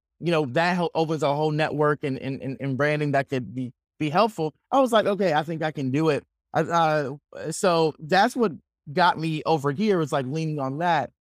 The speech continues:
So, uh, to the twelve, twelve dollars an hour, uh, tweet that you're talking about.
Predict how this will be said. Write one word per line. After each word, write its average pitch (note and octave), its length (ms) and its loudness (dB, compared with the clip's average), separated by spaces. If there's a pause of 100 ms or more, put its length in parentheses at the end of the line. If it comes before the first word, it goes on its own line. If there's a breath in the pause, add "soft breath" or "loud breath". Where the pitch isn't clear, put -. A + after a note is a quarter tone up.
(100)
So, E3 440 0 (160)
uh, A2+ 320 -4
to G3 120 -2
the F3 120 -2
twelve, G#3+ 320 2 (200)
twelve F#3+ 220 2
dollars E3 220 2
an C#3 80 -6
hour, D3+ 520 2
uh, C3 240 -2
tweet D3 220 -10
that C#3 100 -8
you're C3 60 -12
talking C#3+ 320 -2
about. C#3 280 0